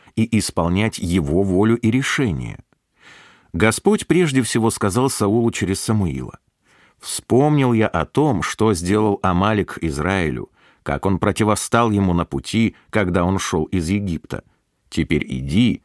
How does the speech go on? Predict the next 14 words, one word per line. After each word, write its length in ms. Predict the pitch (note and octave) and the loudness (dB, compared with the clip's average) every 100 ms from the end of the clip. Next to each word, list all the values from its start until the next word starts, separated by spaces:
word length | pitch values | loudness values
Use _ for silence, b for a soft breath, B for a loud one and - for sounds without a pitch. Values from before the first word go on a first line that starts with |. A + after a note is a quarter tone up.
| _ - | _ 2
и 120 | A#2+ | 2
порази 600 | A#2+ B2+ B2 G#2+ G#2+ C3+ | 4 4 2 2 2 0
Амалика, 600 | G#2+ F#2+ F2+ F#2+ D#2+ - | 0 0 0 0 -2 -2
и 360 | D#2 G#2+ - C3+ | -4 -4 -2 0
истреби 600 | C#3+ - C3+ B2+ F#2 B2 | -2 0 0 0 2 0
всё, 300 | A2+ - G2 | -2 -2 -2
что 200 | - - | -2 -2
у 80 | F2 | -2
него, 380 | E2+ C#2+ C2 - b b b b | -2 -2 -6 -8 b b b b
и 140 | - D2+ | -4 0
не 120 | F#2+ | 2
давай 320 | G#2+ A#2 C#3 | 2 2 2
пощады 560 | C3+ A#2+ - A#2+ G#2+ F2 | 2 0 0 0 0 0
ему, 300 | D#2 C#2 | -2 -4